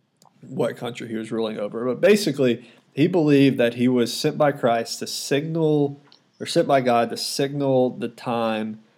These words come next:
that it, there was going to be a thousand years left in the world. When this guy ruled, it was in seventeen hundred, I think, year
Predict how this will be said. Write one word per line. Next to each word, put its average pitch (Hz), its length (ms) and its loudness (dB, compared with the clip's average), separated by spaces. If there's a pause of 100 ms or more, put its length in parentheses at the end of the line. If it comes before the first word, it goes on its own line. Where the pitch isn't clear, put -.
(300)
that 113 440 0
it, - 140 -10
there 123 140 -2
was 117 180 -4
going 113 280 -6
to 113 120 -10
be 104 500 -4
a 110 120 -6
thousand 123 720 0
years 110 580 -2
left 107 480 -6
in 58 220 -12
the - 40 -10
world. - 460 -8 (1040)
When 131 240 0
this 196 200 4
guy 156 200 6
ruled, 139 720 4
it 135 80 0
was 123 300 0
in 117 600 0 (280)
seventeen 135 1400 -2
hundred, 127 880 -2 (880)
I - 0 -
think, 135 200 -6 (100)
year 127 640 -2